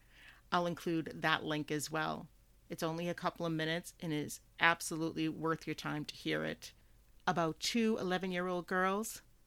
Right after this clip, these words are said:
who schooled this mama right here on kindness. My husband and I are sticklers about manners, and I've realized that James and I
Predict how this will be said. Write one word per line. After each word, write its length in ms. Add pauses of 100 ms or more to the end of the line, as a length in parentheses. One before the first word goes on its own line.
(120)
who 180
schooled 540
this 220
mama 320
right 240
here 420 (640)
on 160
kindness. 800 (1800)
My 140
husband 360
and 120
I 320 (140)
are 100
sticklers 800
about 300
manners, 640 (640)
and 260
I've 300
realized 720 (640)
that 200
James 340
and 100
I 420